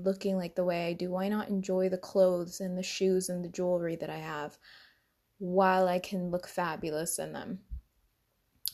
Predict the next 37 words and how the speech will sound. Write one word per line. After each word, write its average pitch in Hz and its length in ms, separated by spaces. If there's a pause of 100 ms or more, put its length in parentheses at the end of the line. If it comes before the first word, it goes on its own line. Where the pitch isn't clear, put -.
And 208 160
so, 190 600 (300)
to 233 100
me, 220 300
that 214 160
came 214 220
across 190 480
as 196 120
asking 196 440
for 196 120
permission, 196 440
like, - 260 (200)
to - 140
someone 202 440
that 185 160
can 196 220
do 190 180
it 180 120
herself. 190 640 (1000)
Like, 202 100
how 208 180
do 202 80
you 190 100
do 196 240
it? - 220 (240)
Like, 185 180
why 190 300
do 196 100
you 185 100
do 160 240
it? - 220
Like, 180 300 (440)
how 208 540
do 185 140
you 151 120
do - 200
it? - 220